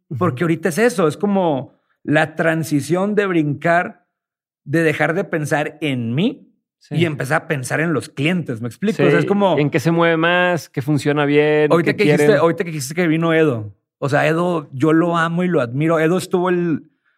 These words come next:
Speaker 2: el último día que tuve servicio en el mercado, o sea, mi
Speaker 1: Ujú.
Speaker 2: último día final, de
Speaker 1: Ujú.
Speaker 2: que ya no iba a volver a abrir. Edo fue a comer y estaba ahí sentadito conmigo enfrente, donde yo preparaba. Y ese cabrón yo lo admiro un chingo,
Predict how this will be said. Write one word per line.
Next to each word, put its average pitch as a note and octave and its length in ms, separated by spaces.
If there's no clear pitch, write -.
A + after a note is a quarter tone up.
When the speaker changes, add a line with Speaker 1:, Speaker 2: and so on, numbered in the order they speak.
Speaker 2:
el D#3+ 180
último G3+ 400
día F3 160
que E3+ 80
tuve F#3 200
servicio D#3 580
en D3+ 180
el B2+ 140
mercado, F3+ 420
o D3 80
sea, C3+ 100
mi B2+ 160
Speaker 1:
Ujú. C#3+ 80
Speaker 2:
último D3 360
día D3 120
final, D#3+ 500
de B2 120
Speaker 1:
Ujú. C3+ 80
Speaker 2:
que B2 120
ya B2 160
no D#3 100
iba E3 100
a - 20
volver C3+ 200
a D3 40
abrir. G#3+ 340
Edo D#3 300
fue D#3+ 240
a D#3+ 100
comer F3+ 360
y - 20
estaba D#3 240
ahí D#3+ 80
sentadito C#3 480
conmigo C#3+ 320
enfrente, G3+ 380
donde E3 160
yo C#3+ 60
preparaba. E3+ 680
Y D3 100
ese D#3 160
cabrón C#3+ 300
yo D#3 100
lo D#3 80
admiro E3 300
un E3+ 100
chingo, D#3+ 640